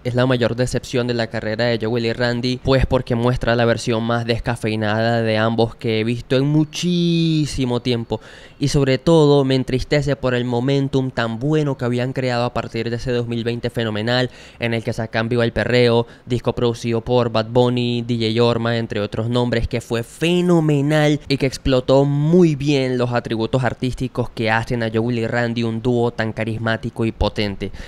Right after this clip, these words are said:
Sabrán que este proyecto surge después del éxito de Zafaera,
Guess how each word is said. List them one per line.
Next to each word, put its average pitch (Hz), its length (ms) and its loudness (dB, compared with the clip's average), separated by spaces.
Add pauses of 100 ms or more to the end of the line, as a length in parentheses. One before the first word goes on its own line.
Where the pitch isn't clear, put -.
(300)
Sabrán 117 300 2
que 127 80 -4
este 123 140 0
proyecto 120 380 2
surge 131 320 0
después 117 320 2
del 117 120 0
éxito 117 380 -2
de 110 100 2
Zafaera, 127 880 0